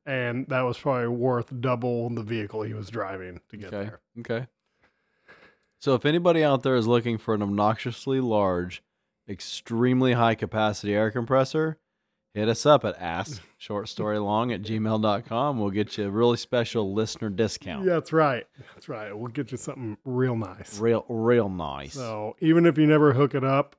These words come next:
Speaker 1: uh, it, you can just show it off to people. That's what I do.
Speaker 2: And then, so Dozer's claim to fame can now be yours.
Speaker 1: That's right. The,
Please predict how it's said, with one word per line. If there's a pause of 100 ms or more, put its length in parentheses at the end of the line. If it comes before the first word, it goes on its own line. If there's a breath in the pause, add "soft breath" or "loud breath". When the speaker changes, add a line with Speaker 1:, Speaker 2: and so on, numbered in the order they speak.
Speaker 1:
uh, (120)
it,
you
can
just
show
it
off
to
people. (180)
That's
what
I
do. (360)
Speaker 2:
And
then,
so (100)
Dozer's
claim
to
fame
can
now
be
yours. (100)
Speaker 1:
That's
right. (340)
The,